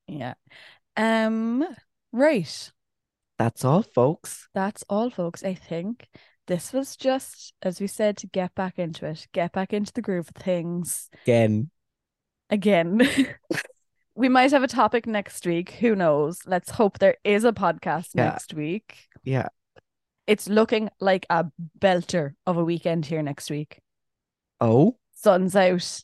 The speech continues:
Speaker 1: twenty odd degrees.
Speaker 2: Ooh,
Speaker 1: The,
Speaker 2: gorgeous.
Speaker 1: the weather has been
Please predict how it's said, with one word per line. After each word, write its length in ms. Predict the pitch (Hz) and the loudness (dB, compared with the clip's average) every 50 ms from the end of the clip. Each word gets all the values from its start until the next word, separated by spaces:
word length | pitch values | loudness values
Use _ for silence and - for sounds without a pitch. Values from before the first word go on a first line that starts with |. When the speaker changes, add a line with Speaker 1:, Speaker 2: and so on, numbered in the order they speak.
| _ _ _ _ _ _ _ _ _ _ | _ _ _ _ _ _ _ _ _ _
Speaker 1:
twenty 360 | - - 233 214 196 190 190 185 | -4 2 2 4 4 4 4 4
odd 200 | 180 180 180 170 | 4 4 2 0
degrees. 680 | 180 170 180 175 175 170 170 170 160 160 - - - - _ _ _ _ _ _ _ _ _ _ - 127 | -4 -6 -4 -4 -2 -2 -2 -2 -4 -6 -10 -12 -16 -20 _ _ _ _ _ _ _ _ _ _ -4 -2
Speaker 2:
Ooh, 440 | 135 156 175 180 170 156 135 117 | -2 0 0 -2 -2 0 0 -2
Speaker 1:
The, 40 | 101 - | -2 0
Speaker 2:
gorgeous. 460 | - 117 120 127 123 196 - 101 104 | 0 2 2 2 2 2 2 2 2
Speaker 1:
the 80 | 208 | 4
weather 240 | 190 208 202 202 220 | 6 6 6 6 4
has 160 | 208 220 208 | 2 0 0
been 240 | - 190 185 175 226 | 0 -2 -2 -2 -4